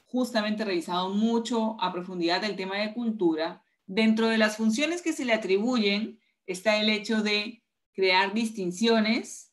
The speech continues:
entre una organización y las demás. No sé si les ha pasado en algún momento que uno,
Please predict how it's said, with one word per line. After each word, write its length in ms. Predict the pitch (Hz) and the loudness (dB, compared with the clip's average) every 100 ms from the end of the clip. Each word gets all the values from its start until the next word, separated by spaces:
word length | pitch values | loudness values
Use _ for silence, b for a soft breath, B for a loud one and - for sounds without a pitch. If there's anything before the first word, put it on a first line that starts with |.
| _ | _
entre 360 | 208 202 190 180 | -6 -2 0 0
una 220 | 190 208 | 0 0
organización 800 | 208 202 180 156 - 220 254 339 - | 0 -2 -4 -6 -2 -2 -2 -4 -4
y 120 | 185 | 0
las 180 | 170 160 | 0 0
demás. 340 | 160 - - - | -4 -10 -14 -10
No 100 | 185 | -8
sé 100 | 196 | -6
si 100 | 214 | -6
les 140 | 190 | -4
ha 120 | 185 | -4
pasado 260 | 190 202 202 | -4 -2 -2
en 140 | 214 | -2
algún 260 | 180 165 196 | -6 -8 -8
momento 560 | 202 247 240 220 240 - b b b _ | -4 -2 -2 -2 -6 -10 b b b _
que 120 | 190 | 0
uno, 640 | 196 220 226 226 226 - | 2 4 4 4 2 -4